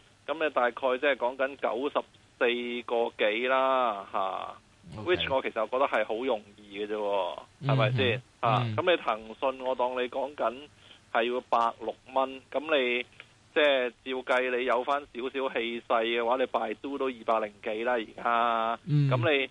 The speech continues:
Speaker 1: 照計你呢啲交到數喎，應該係。咁你呢啲其實頭先我講就係要俾中國嗰個M S C I指數壓住嘅嘢啦。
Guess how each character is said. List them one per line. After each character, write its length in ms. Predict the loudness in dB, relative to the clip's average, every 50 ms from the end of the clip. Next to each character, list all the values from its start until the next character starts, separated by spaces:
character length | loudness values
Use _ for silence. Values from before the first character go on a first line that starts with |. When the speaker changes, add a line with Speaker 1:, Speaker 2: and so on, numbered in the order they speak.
| -8 _ _ _ _ _ _
Speaker 1:
照 60 | -2 -2 0
計 180 | 2 4 4 4
你 220 | 4 2 0 -2 -4 -4
呢 60 | -4 -2
啲 180 | -2 -2 0
交 260 | 0 2 2 2 2
到 100 | 0 -2
數 140 | -2 -2 -4 -2 -2 0 0 0 -2 -2 0 0 2 2
喎， 20 | 2 0
應 60 | 0
該 100 | 2 2 2
係。 560 | 2 2 -2 -4 -4 -4 -6 -8 -10 -10 -6
咁 100 | -6 -4
你 60 | 0
呢 280 | 2 2 2 2 0 -2
啲 160 | -2 -2 -2 -4
其 80 | -6 -6
實 120 | -6 -4
頭 120 | -6 -6 -6
先 100 | -4 -2 -2
我 120 | -2 0
講 160 | -2 -2 0
就 80 | 0 0
係 40 | 0
要 80 | 0 0
俾 180 | -2 -4 -2
中 260 | -4 -6 -8 -8 -8 0
國 200 | 0 2 2 0 -2
嗰 120 | -4 -4 -2
個 380 | 0 2 2 2 2 0 -4 -6 -12 -20 -20 -8 -4
M 160 | -2 0 0
S 120 | -2 -2 0
C 80 | 2 2
I 140 | 2 2
指 200 | 2 -2 -8 -10 -6
數 180 | -4 -4 -4 -4 -2
壓 140 | -2 -2 -2
住 200 | -4 -8 -12 -8
嘅 140 | -4 -4 -2
嘢 180 | 0 0 0 2
啦。 260 | 2 2 2 2